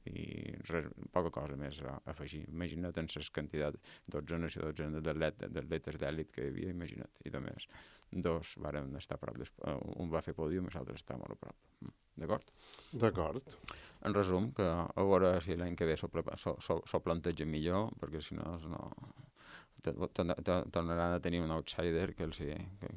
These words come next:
Speaker 1: que els hi robarà la cartera, mai m'he ben dit. Mm. Eh, ara vos, m-, m'agradaria, no sé, segur que heu estat, eh, eh,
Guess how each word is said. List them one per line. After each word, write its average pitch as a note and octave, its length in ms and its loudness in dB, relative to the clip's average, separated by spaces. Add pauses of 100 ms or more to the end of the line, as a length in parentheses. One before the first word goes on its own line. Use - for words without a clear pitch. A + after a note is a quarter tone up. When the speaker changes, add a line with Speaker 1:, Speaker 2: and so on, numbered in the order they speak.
Speaker 1:
que F2 100 -4
els - 120 -6
hi - 80 -2
robarà D2+ 280 2
la D#2+ 140 -8
cartera, - 340 -2
mai C#2 160 -2
m'he A#1+ 160 -4
ben A1 140 -6
dit. - 240 -8 (180)
Mm. - 340 -4 (640)
Eh, F2+ 460 10 (260)
ara A2 220 12
vos, A#2 180 6
m-, G#2+ 160 4
m'agradaria, G#2 600 8
no G2 160 6
sé, F2+ 100 -4 (100)
segur F#2 280 -2
que F2 120 2
heu E2+ 80 8
estat, E2 460 2
eh, - 100 -4 (320)
eh, D#2+ 840 -4